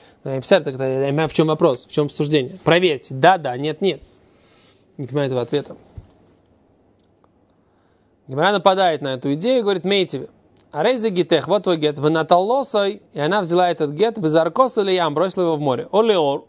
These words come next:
у леур, или в костер, о ле коль давара авед, или любая вещь, которую она потеряла, в хозер». И он вернулся, в амар, и сказал: «Штар пасимгу».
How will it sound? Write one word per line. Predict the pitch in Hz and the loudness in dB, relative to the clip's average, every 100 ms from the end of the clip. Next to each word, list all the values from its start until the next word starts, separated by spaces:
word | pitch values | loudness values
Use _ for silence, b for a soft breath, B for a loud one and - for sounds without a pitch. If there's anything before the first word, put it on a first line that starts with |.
| - | -4
у | 226 | -2
леур, | 220 165 139 165 | 0 0 -2 -2
или | 226 | -4
в | 208 | -2
костер, | 165 139 151 - B B B B | -2 -2 -4 -4 B B B B
о | 233 | 4
ле | 254 | 4
коль | 233 254 | 2 0
давара | 220 208 202 185 165 | 0 0 2 2 0
авед, | 139 139 | -2 -6
или | 196 226 - _ - - | -8 -10 -14 _ -20 -6
любая | 233 247 247 226 | 0 2 4 2
вещь, | 202 | -2
которую | 185 | -4
она | 151 | -4
потеряла, | 156 170 147 147 | 0 2 2 0
в | 147 | -2
хозер». | - 247 190 147 - _ _ _ _ _ _ _ _ _ _ _ _ _ | 2 2 2 -4 -8 _ _ _ _ _ _ _ _ _ _ _ _ _
И | 185 | -4
он | 233 208 | -2 0
вернулся, | 214 175 143 127 156 | 0 -2 -4 -2 0
в | |
амар, | 180 240 214 | 2 0 0
и | 156 | -2
сказал: | 151 175 | 0 0
«Штар | 156 262 269 | 0 -2 0
пасимгу». | 247 208 - 277 165 131 | -2 -2 -2 -2 -2 -6